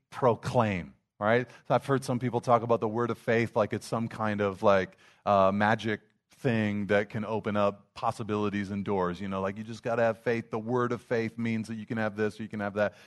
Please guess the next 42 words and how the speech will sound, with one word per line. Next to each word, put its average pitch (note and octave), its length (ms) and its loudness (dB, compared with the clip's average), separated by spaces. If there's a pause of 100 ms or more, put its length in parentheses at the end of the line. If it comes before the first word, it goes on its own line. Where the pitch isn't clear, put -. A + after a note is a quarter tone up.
in G#2 120 -4
your G#2+ 100 -2
life. G#2+ 240 4
That's C3 340 6
not B2+ 320 2
what C3 140 -2
Paul's A#2 300 2
talking B2 260 2
about. G2 220 4 (160)
He C#3 100 2
says B2+ 300 0
the, A#2 180 -2 (160)
he's C#3 220 0
talking C#3+ 160 6
about A#2+ 160 6
the A#2+ 80 -4
word B2 260 0
of A2 80 0
faith A#2+ 420 0
in A#2 100 -8
the G#2+ 60 -6
gospel G2+ 440 0
message. F2+ 420 -10 (380)
Simple B2 360 -2
belief. A#2 380 -2 (800)
Notice C#3 320 0
where C3+ 120 2
he C3+ 100 2
says B2+ 340 0
it B2+ 120 2
is. D3+ 360 -4 (380)
He C3 160 0
says B2 260 0
it A#2 140 0
is G#2 220 -2 (520)
right B2+ 400 6
there G2+ 360 0 (240)
in D3 500 0 (300)
your B2+ 240 2
mouth G2 440 -2 (220)
and G#2 240 -8
in F#2+ 380 -6